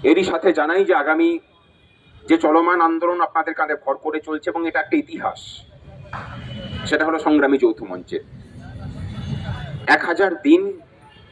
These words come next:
প্রায় পূর্ণ হতে চলেছে। আমার মনে পড়ছে সেই দিনটা, এই হাততালিটা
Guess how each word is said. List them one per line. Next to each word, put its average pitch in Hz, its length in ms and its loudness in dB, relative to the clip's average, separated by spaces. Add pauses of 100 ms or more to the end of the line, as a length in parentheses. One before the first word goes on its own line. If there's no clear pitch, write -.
(240)
প্রায় 151 240 0
পূর্ণ 143 240 4
হতে 117 220 0
চলেছে। - 420 0 (840)
আমার 165 200 4
মনে 160 200 4
পড়ছে 185 300 4
সেই 180 220 6
দিনটা, 170 540 -2 (3250)
এই 185 180 10
হাততালিটা 208 720 0